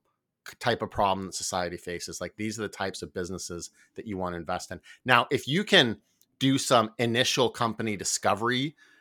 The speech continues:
through social media, through crowdsourcing ideas, there's nothing wrong with that. But beyond that, you need to know that it's a profitable business, a real company.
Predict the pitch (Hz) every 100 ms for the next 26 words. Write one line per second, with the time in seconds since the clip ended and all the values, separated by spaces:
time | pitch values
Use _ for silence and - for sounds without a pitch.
0 | _ _ 123 120 127 120 - 113 107 110
1 | 123 120 107 98 107 104 110 120 113 -
2 | 107 98 87 92 110 139 - _ - 110
3 | 95 120 113 101 95 107 101 92 87 -
4 | 98 113 143 120 117 101 92 110 127 117
5 | - 98 95 92 92 - - 92 90 -
6 | 92 85 90 85 90 - 92 92 90 -
7 | 90 87 87 87